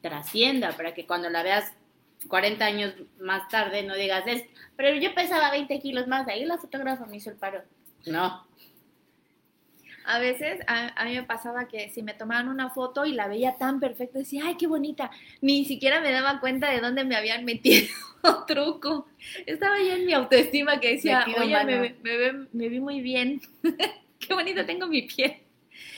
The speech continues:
Speaker 2: Ya luego dices, "Ah, no, sí me retocaron. <laughs> Eso no era mío".
Speaker 1: Tengo un amigo que me decía, "A mí casi no me retocaste, ¿verdad?". Y yo, <laughs> "Lo normal, amigo".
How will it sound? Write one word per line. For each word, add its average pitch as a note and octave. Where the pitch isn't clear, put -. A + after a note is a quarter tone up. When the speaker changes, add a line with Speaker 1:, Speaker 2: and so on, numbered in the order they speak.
Speaker 2:
Ya G#3+
luego A3+
dices, A3
"Ah, G3
no, G3
sí G#3
me G3+
retocaron. F#3+
<laughs> D4
Eso F4
no D#4
era C#4+
mío". C#4
Speaker 1:
Tengo D#4
un D4+
amigo C4+
que B3+
me A3+
decía, A#3+
"A A#3+
mí D4
casi F#4
no G4
me F#4+
retocaste, D#4
¿verdad?". G#3
Y G3
yo, F#3+
<laughs> -
"Lo D4+
normal, A3
amigo". F#3